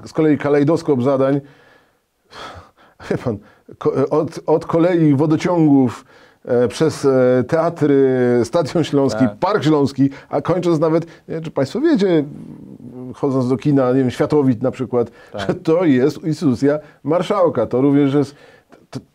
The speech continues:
Speaker 1: to jest zdrowy układ też z punktu widzenia, e, też, wie pan, zarządzania tym wszystkim. To jest też specyficzna sytuacja, patrząc na, na, na, e, powiedzmy,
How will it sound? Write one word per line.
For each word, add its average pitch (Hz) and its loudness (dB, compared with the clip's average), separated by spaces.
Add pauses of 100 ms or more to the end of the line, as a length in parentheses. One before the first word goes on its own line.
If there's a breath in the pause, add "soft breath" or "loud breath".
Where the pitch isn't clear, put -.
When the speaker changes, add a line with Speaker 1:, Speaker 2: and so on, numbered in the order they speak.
(160)
Speaker 1:
to 151 2
jest 143 0
zdrowy 139 2
układ 139 0
też 131 -4
z - -20
punktu 131 -4
widzenia, 127 0 (760)
e, 120 0
też, 123 -4
wie 131 2
pan, 117 0
zarządzania 156 2
tym 120 -2
wszystkim. 143 -2 (320 loud breath)
To 160 0
jest 165 -2
też 175 -2
specyficzna 170 -2
sytuacja, 180 -2
patrząc 170 -4
na, 170 2
na, 165 -2
na, 165 -2 (360)
e, 147 0
powiedzmy, 151 2